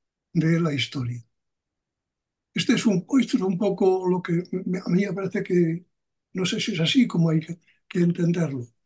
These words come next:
De, de hecho, en algunas páginas posteriores, Greber y Greco, eh,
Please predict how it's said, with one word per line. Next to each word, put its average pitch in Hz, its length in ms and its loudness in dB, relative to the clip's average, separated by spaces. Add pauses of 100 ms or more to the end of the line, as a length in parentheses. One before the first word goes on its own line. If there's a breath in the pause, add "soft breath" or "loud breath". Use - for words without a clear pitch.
(440)
De, 180 280 -4
de 180 180 4
hecho, 247 300 6
en 214 80 6
algunas 185 380 2
páginas 208 500 0
posteriores, 196 960 0 (360)
Greber 185 460 4
y 185 160 4
Greco, 214 720 -4 (680)
eh, 170 340 2